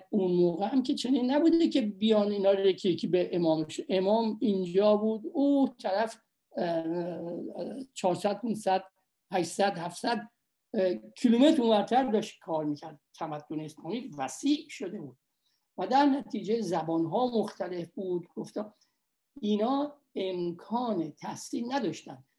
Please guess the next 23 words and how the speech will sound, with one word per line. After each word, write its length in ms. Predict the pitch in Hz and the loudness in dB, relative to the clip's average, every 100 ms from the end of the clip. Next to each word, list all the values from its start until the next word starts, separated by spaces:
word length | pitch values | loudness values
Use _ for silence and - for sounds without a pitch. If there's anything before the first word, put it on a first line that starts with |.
| _ _ | _ _
لذا 680 | - 180 185 226 240 160 151 | -4 -2 0 0 0 -2 -6
مثلاً 380 | 170 - 185 190 | -14 -10 -8 -8
خود، 320 | - - 254 | -10 -10 -4
اه، 1000 | 226 180 - _ _ 226 214 170 - - - | -4 -4 -8 _ _ -14 -14 -14 -16 -16 -12
از 260 | 165 - - _ - - | -10 -10 -14 _ -20 -12
قول 280 | - 170 190 | -6 -4 -4
امام 420 | 165 156 151 196 - | -6 -6 -8 -12 -16
رضا، 420 | 151 147 156 175 156 | -12 -10 -6 -6 -6
از 160 | 143 | -10
قول 300 | 156 180 170 | -14 -14 -14
امام 240 | 156 151 147 | -14 -14 -16
جعفر 400 | 151 143 - 175 | -16 -20 -16 -16
صادق 420 | - 147 143 208 | -16 -16 -14 -14
هست 280 | - 262 - | -12 -14 -12
که 240 | - 277 - _ _ _ _ _ | -8 -8 -8 _ _ _ _ _
نفرین 500 | 220 233 226 247 302 247 | 0 0 0 4 6 8
می‌کردن 440 | 208 185 160 156 | 4 0 -2 -4
کسانی 400 | 147 156 196 156 | -8 -14 -12 -12
که 120 | 170 | -10
از 100 | 151 | -10
طرف 320 | - 185 151 | -10 -12 -10
اینا 380 | 226 165 151 165 _ _ - | -10 -10 -10 -10 _ _ -8
می‌سازن 560 | 165 156 160 135 127 | -8 -8 -12 -12 -16